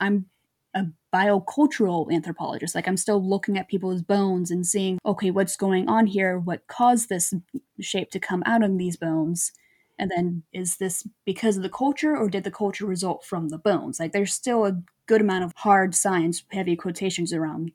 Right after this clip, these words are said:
hard going on there. I'm no stranger to the whole, like, "But you're not actually doing science."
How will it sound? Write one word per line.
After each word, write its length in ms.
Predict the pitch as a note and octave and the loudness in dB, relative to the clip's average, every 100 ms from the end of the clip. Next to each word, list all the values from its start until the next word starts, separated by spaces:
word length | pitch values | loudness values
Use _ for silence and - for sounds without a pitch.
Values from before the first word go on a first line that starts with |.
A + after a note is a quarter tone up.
| - | -6
hard 360 | - F#3 E3+ | 0 0 0
going 260 | E3 D3+ D3 | -4 -4 -4
on 180 | E3 D#3 | -6 -6
there. 280 | D#3+ D#3 E3+ | -4 -6 -4
I'm 200 | G3+ G3+ G#3 | 2 6 6
no 120 | G#3 | 6
stranger 440 | - G#3 G3 F#3 | 4 4 4 2
to 100 | F3+ | -2
the 100 | F3+ | -2
whole, 160 | F3+ F#3+ | 0 0
like, 180 | F3 F3 | 0 0
"But 120 | G#3 | 2
you're 160 | C4 F4 | 8 8
not 180 | D#4+ - | 8 4
actually 380 | F3+ - G3 | -2 -2 -2
doing 320 | F3+ F3+ E3 E3 | -2 0 0 0
science." 580 | - F3+ G#3 C#4 - | 0 0 0 -2 -6